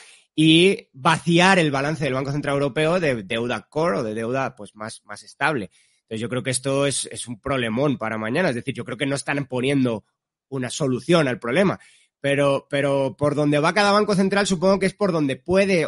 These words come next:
o puede estar anticipando que es por donde antes se va a romper su, su, su sistema financiero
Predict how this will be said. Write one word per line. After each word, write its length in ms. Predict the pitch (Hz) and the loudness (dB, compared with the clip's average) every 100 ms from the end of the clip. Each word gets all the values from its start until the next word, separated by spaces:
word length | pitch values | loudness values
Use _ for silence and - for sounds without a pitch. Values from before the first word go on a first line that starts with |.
| - | -2
o 160 | 117 | -8
puede 260 | - 165 175 | -2 0 0
estar 260 | 165 175 | 0 -2
anticipando 600 | 170 165 143 160 165 180 180 | 0 -2 -4 -2 -2 -2 -2
que 60 | |
es 100 | 165 | -6
por 140 | - 165 | -4 -2
donde 200 | 135 120 | -2 -2
antes 240 | 135 156 | -4 -6
se 100 | 147 | -2
va 80 | 135 | -2
a 40 | |
romper 320 | 131 110 113 | -2 -6 -10
su, 340 | 110 107 98 92 _ _ _ _ | -12 -16 -20 -20 _ _ _ _
su, 320 | _ 101 92 | _ _ _
su 180 | _ 117 | _ _
sistema 440 | 104 101 101 107 98 | _ _ -10 -10 -10
financiero 800 | _ - 95 _ - 127 127 | _ -20 -20 _ -4 -2 0